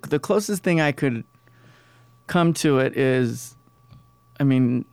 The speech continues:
it's kind of, we shot the live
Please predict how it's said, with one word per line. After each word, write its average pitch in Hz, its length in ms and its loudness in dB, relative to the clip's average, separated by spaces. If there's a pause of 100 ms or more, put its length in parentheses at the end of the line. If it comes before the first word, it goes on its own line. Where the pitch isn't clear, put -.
it's - 180 -10
kind 151 280 0
of, 131 140 -2 (1800)
we 151 80 2
shot 214 340 2
the 175 80 2
live 143 540 0